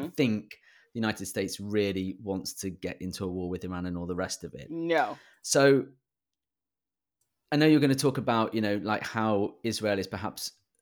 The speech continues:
Speaker 2: ultimately perceived, and I think you're right on that. But I think Israel-Gaza situation comes to nothing. Yes, there will be lots more people killed. Yes, you know,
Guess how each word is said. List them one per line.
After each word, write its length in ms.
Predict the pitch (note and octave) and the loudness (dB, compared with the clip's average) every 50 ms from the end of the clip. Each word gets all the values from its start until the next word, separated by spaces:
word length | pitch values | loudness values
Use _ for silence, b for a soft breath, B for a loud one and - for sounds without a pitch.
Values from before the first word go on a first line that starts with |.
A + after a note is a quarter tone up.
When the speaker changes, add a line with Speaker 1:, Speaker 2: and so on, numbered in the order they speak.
| _ _ | _ _
Speaker 2:
ultimately 420 | - A2 G#2 - - G#2+ - G2+ F#2+ | -6 -6 -4 -4 -8 -8 -6 -8 -8
perceived, 480 | - - F#2 - - G2 F2 E2+ - | -6 -6 -6 -4 -4 -4 -4 -6 -8
and 80 | F#2+ F#2 | -8 -10
I 40 | F2+ | -8
think 140 | - G2+ - | -8 -8 -6
you're 100 | F#2 G2+ | -4 -4
right 180 | G2+ F#2+ - | -4 -4 -6
on 60 | E2+ | -10
that. 120 | E2 - - _ | -12 -12 -8 _
But 200 | - A#2 - - B B B B B B B B B | -2 -2 -2 -2 B B B B B B B B B
I 40 | G2 | -4
think 260 | - D#3 F#3+ - - - | 0 0 0 0 0 0
Israel-Gaza 560 | D#3+ C#3+ D3 D#3 D3+ C#3+ C3+ C#3+ B2+ B2+ - | 0 2 4 4 4 4 6 4 2 2 0
situation 340 | - A2+ - C3 A#2 A2+ - | -2 -4 0 -2 -2 -2 0
comes 220 | - F3+ E3+ C#3+ | 0 0 0 2
to 60 | - B2+ | 0 0
nothing. 280 | A#2 - - A#2+ A#2+ | 0 0 0 -2 2
Yes, 260 | B2 C#3 C#3 C3 - | 4 4 4 4 2
there 220 | - - A#2+ C3 A#2+ | -2 -2 -2 0 2
will 80 | A#2+ A2+ | 2 2
be 120 | B2+ B2 | 2 2
lots 220 | A#2 A#2 - - - | 2 2 0 0 -2
more 120 | A2 G#2 | -2 -2
people 320 | - A2 G#2 G2 - G2 | -2 -4 -6 -6 -6 -12
killed. 380 | F#2 - - G2+ G2 G2 G2 G2 - | -10 -6 -4 -2 -2 -2 -4 -6 -8
Yes, 440 | G#2+ G#2+ A2 A2+ A2 G2+ - - - | -8 -4 -2 -2 -2 -2 -4 -10 -8
you 100 | - A2 | -6 -4
know, 60 | G2 | -4